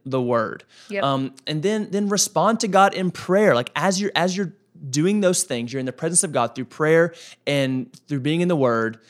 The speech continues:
Speaker 1: then he's gonna begin to speak to you. Um, another thing I'll say, be at a church with solid teaching.
Speaker 2: Yes.
Speaker 1: Because
Speaker 2: Yeah.
Speaker 1: so-, something, a theme that, that Delaney kinda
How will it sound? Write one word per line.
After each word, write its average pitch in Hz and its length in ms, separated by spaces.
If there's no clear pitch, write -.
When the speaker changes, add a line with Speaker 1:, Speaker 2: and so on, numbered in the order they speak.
Speaker 1:
then 151 120
he's 202 260
gonna 202 200
begin 160 240
to 147 40
speak - 280
to 120 100
you. - 160
Um, 143 360
another 180 280
thing 151 220
I'll 120 100
say, 113 280
be 175 160
at 214 80
a 226 60
church - 580
with 139 140
solid 139 300
teaching. - 400
Speaker 2:
Yes. 170 520
Speaker 1:
Because 160 340
Speaker 2:
Yeah. 185 80
Speaker 1:
so-, - 280
something, 185 560
a 143 80
theme 185 480
that, 127 320
that 127 160
Delaney 135 380
kinda 127 240